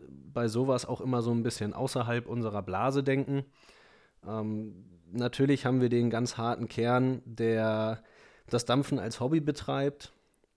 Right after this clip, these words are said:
und sich da mit sämtlichen Neuheiten und Sonstigem befasst. Aber wir müssen auch die Leute bedenken, ähm, die vielleicht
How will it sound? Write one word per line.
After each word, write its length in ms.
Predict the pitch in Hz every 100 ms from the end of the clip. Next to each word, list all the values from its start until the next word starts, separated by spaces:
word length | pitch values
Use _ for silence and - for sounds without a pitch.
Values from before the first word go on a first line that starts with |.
| _ _ _ _ -
und 760 | 110 107 110 107 107 - - - _ -
sich 320 | 104 113 -
da 320 | 107 110 110
mit 160 | 113 110
sämtlichen 440 | 117 120 120 113
Neuheiten 720 | 110 120 117 117 117 110 120
und 140 | 110 113
Sonstigem 800 | 110 117 - 117 117 113 110 107
befasst. 640 | - - 117 135 - - - - - - -
Aber 220 | - 113
wir 80 | 113
müssen 260 | 120 120 120
auch 240 | - 120
die 180 | - 117
Leute 280 | 123 120 120
bedenken, 760 | 117 117 123 - 127 127 123 -
ähm, 380 | 107 110 113
die 220 | 117 120 120
vielleicht 720 | 117 110 113 117 - -